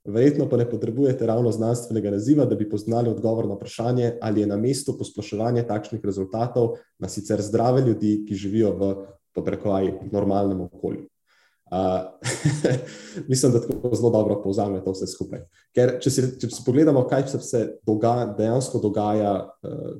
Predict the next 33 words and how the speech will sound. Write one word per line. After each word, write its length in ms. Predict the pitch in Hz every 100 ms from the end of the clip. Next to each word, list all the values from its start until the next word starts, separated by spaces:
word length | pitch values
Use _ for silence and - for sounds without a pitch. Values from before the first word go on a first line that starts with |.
| -
ko 120 | 113
prenesemo 600 | 110 113 123 - 113 107
te 100 | 117
raziskave 560 | 110 101 98 - 98 101
na 100 | 98
ljudi, 300 | 92 92 156 151 - _ -
a 100 | 98
ne, 120 | 107 107 - - _ _
a, 180 | 90 98
recimo 260 | - 120
Gonzales 540 | 113 113 117 120 120 120
in 80 | 110
sodelavci 760 | 107 117 117 110 107 104 -
v 60 | 98
svoji 260 | - 104 104
raziskavi 440 | 98 - 95 98
leta 200 | 101 101
dva 200 | 92 104 -
tisoč 380 | - 90 - -
tri, 160 | 165 160 -
kjer 140 | 107 -
so 200 | - 104 - -
v 80 | 95 98
dvanajsttedenski 1000 | 117 131 123 - 123 117 113 - 110 104
randomizirani 760 | 95 98 95 104 127 131 120 113 -
in 120 | 101
s 100 | 98
placebom 420 | - 90 131 123 117
kontrolirani 540 | 107 101 110 113 104
raziskavi 560 | 98 95 95 104 107 101
na 100 | 87
moških, 580 | 113 127 - - 120 - _ - _ _ -
a, 320 | 92 92